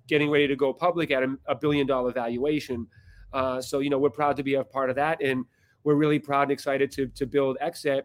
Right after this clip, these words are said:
uh, the way that we wanna build it and the way that we know, uh, a gaming world could be built, and also speak to everybody that needs to be spoken to.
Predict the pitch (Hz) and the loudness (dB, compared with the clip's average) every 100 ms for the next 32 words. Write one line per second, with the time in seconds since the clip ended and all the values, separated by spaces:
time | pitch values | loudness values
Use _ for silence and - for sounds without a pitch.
0 | _ _ - - _ 127 123 127 127 151 | _ _ -20 -20 _ -8 -4 -2 0 2
1 | 151 147 160 147 135 123 131 131 131 135 | 4 4 2 2 2 0 0 0 -2 0
2 | 139 135 139 147 139 147 139 127 120 - | 0 0 0 -2 2 4 4 2 -2 -10
3 | _ _ _ 127 131 143 127 151 147 139 | _ _ _ -6 -4 -2 0 0 2 0
4 | 135 - 185 160 175 214 220 - 151 151 | 0 0 0 0 2 4 4 0 -4 0
5 | 151 147 - 147 139 - 175 175 - 156 | -2 -2 0 0 0 -2 -4 -4 0 0
6 | 160 147 156 139 139 131 131 139 143 131 | 2 0 0 2 2 2 0 0 -2 -4
7 | 131 - 139 127 120 113 104 | -6 -4 -4 -4 -6 -10 -12